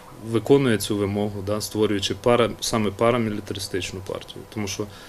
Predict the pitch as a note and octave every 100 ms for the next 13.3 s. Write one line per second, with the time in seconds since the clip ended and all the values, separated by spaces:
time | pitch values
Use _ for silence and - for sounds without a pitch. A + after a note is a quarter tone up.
0 | - - - C#3+ C#3 C3 B2 A#2 B2 A2+
1 | A2 G#2+ G#2+ A2 A#2 A2 G2+ A#2 A2+ A2
2 | G#2+ - G2+ G2 G#2+ G#2 G2+ G2 G#2+ G#2+
3 | G#2 G2 A2 A2 A2+ F3 D3+ - G2 G2
4 | B2 G#2 - - - G#2 - G#2+ G2 F#2+
5 | - - - G2 G#2+ A2+ A#2 D#3+ - A#2+
6 | A2 F#2+ A2 A2 G#2 G2 F#2+ F#2+ G2 -
7 | C#3 A2 A2+ G#2 G2+ A2 G2 - F#2 F#2+
8 | G2+ G2 A#2 D3 B2 A2+ G2 - G#2 F#2+
9 | - G2 - - - - - - A2+ G#2+
10 | G2+ - - G#2+ G2 - C#3 D#3+ B2 A2+
11 | G#2 G#2 G#2+ G2 F#2+ - - - - -
12 | - A2 D2 A#2+ C#3 - B2 A#2+ C3+ A#2
13 | F#2+ -